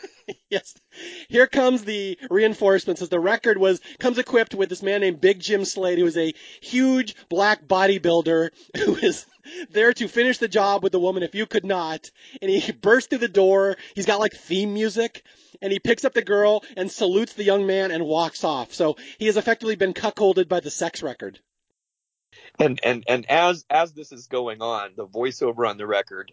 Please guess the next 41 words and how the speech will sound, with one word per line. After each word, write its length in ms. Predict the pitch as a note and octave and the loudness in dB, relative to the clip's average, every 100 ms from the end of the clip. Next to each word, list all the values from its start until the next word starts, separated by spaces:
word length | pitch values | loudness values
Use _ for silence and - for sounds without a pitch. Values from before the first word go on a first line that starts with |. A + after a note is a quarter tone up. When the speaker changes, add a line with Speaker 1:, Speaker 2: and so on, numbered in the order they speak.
| - | -6
Speaker 2:
I, 100 | F#2+ | -4
I 120 | G#2 | -2
had 140 | C3+ | -4
to 80 | A#2 | -4
write 260 | A2 A#2 - | 0 0 -2
this 180 | G#2+ G2 | -12 -12
down 360 | - F2+ F2 E2+ | -8 -6 -6 -8
because 200 | E2+ F#2 | -10 -4
I 80 | F2 | -4
wanted 300 | F#2 F#2 F2 | -4 -8 -16
to 80 | |
get 180 | E2+ F#2 | -8 -8
it 120 | F2 | -8
exact. 600 | E2+ D2+ D2+ D#2 - - - _ _ _ | -12 -6 0 0 -2 -14 -20 _ _ _
He 120 | G2 | -12
says, 400 | - F2 E2 - _ _ _ _ | -2 -2 -2 -8 _ _ _ _
"Big 220 | A3+ F#3+ | 0 0
Jim 240 | C3+ A3 | 4 2
Slade, 560 | F3 - E3+ A#2+ D#2+ - - | 2 2 2 2 -2 -8 0
former 280 | D4 G#3 D#3+ | 2 2 -4
tight 300 | - G3+ D#3+ | -2 -2 -4
end 180 | C3+ | -10
for 80 | A2 | -16
the 100 | G#2+ | -20
Kansas 340 | - G#3 F#3 E3+ | -12 -10 -10 -8
City 300 | - C#3+ - | -8 -8 -12
Chiefs, 540 | - - F2+ - - - - | -10 -10 -10 -12 -16 -16 -12
equipped 420 | A#2+ - F#3+ G3 | -8 0 0 0
with 200 | A#2 G2+ | -8 -12
whips, 400 | G#2 F#3+ - - | 2 2 2 -8
chains, 500 | - - E3+ G#3+ A3+ | -12 -8 -6 -8 -10
and 80 | A#2+ | -10
a 60 | G#2+ | -10
sexual 500 | - - - E3 B2+ | -8 -8 -2 0 4
appetite 480 | F#3 E3+ F3+ F#3+ - | 2 0 -6 -6 -6
that 100 | G#2 | -10
will 140 | G2+ | -12
knock 380 | A#2+ B2+ E3 - | -10 -6 -6 -6
your 220 | B2+ F3 | -6 -6
socks 520 | - - - - - | -6 -8 -6 -6 -8
off. 300 | F#2+ D2+ - | -10 -10 -12